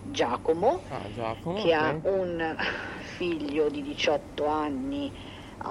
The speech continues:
Speaker 1: autistico
Speaker 2: Ah.
Speaker 1: e anche lui è una persona che davvero ha un cuore enorme.
Speaker 2: Ok.
Speaker 1: Allora, all'apparenza, per chi non lo conosce,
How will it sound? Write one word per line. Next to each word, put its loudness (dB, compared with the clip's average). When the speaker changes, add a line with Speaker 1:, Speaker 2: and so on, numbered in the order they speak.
Speaker 1:
autistico -2
Speaker 2:
Ah. -4
Speaker 1:
e 0
anche 0
lui 0
è 6
una 2
persona 0
che 0
davvero 2
ha 2
un -2
cuore 4
enorme. 0
Speaker 2:
Ok. -2
Speaker 1:
Allora, 6
all'apparenza, 6
per 4
chi -2
non 0
lo 4
conosce, 4